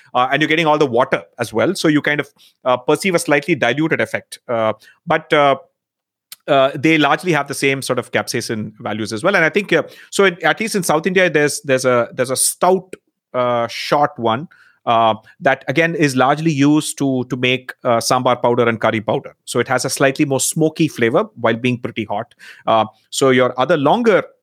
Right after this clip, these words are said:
red chili variety is this grown in Andhra that's very, very hot. Uh, it's ju-, but that's just pure heat, no flavor, right? Uh, and then you have the color ones that are used to, uh, largely impart color, red coloring, uh, to sort of food, along with turmeric. Almost, you know, that chili powder and the,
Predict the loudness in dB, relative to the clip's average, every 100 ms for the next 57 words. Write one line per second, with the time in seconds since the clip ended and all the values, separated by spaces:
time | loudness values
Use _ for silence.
0 | _ -4 -2 0 0 2 2 2 0 -2
1 | 0 0 0 -2 -6 -8 -8 -12 -4 0
2 | 0 0 0 0 0 -2 -4 0 2 2
3 | 0 -2 -6 -12 -16 -18 _ _ _ -2
4 | -2 0 -2 -2 -2 0 -2 -4 -2 -4
5 | 0 2 2 0 -6 -2 -2 0 -2 -2
6 | -12 _ -6 -6 _ -20 -6 0 0 0
7 | _ -2 0 2 0 0 -2 2 4 4
8 | 2 0 -2 0 2 2 0 -4 -4 -2
9 | 0 -2 -4 -4 -4 -2 0 0 0 0
10 | 0 -2 0 2 2 2 0 -2 0 -4
11 | -8 -12 -8 -6 -8 -8 -6 -6 -4 -4
12 | 0 0 0 0 0 0 0 0 0 0
13 | -2 -16 -4 0 0 0 -2 0 -2 2
14 | 2 2 0 -2 -2 2 2 4 0